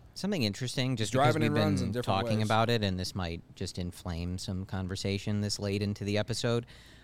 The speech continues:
Speaker 1: Uh, Kyle Schwarber has thirty-three home runs, but you know who he has the same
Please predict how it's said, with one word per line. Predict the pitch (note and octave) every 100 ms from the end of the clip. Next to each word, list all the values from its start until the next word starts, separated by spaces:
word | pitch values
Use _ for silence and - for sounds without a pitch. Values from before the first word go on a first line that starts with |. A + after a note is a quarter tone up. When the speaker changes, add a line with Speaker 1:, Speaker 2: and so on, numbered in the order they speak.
| -
Speaker 1:
Uh, | A2 G#2 G2+ G2 G2 G2 G2 F#2 - - -
Kyle | D3+ D#3+
Schwarber | F3+ B2 A2+ B2+
has | G2 -
thirty-three | G2 G2 G#2 A2 G#2+
home | G#2+ G2
runs, | F#2 G2+ C3
but | - A2 F#2
you | G2+
know | G#2+ B2
who | C3
he | B2
has | G#2 -
the | F#2
same | - - F#2 G2 G#2